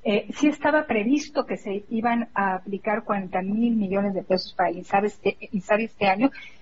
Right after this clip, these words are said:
pero, pues, sin reglas de operación, pues, está muy difícil que haya un manejo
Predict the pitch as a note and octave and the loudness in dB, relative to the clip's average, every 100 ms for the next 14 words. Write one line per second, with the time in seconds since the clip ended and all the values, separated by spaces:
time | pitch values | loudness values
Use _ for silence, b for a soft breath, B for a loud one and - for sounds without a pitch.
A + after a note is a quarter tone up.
0 | B - A#3 A#3 A#3 C4+ A#3+ C#4 E4+ E4 | B 0 2 0 -2 0 4 4 4 2
1 | C#4 - A#3+ A#3 - C4+ C#4+ C#4 A#3 A3+ | 2 2 2 0 2 2 2 2 0 0
2 | A#3 - B3+ C4 C#4 C4+ - C4 A#3+ - | -2 0 2 4 4 2 0 -2 -2 -6
3 | - A#3 G#3+ A3+ A#3 B B B A3+ A3+ | -2 0 0 0 -4 B B B 2 4
4 | A#3 A#3 A3 G#3 - A#3+ A3+ A#3 | 6 4 2 -2 -4 0 2 0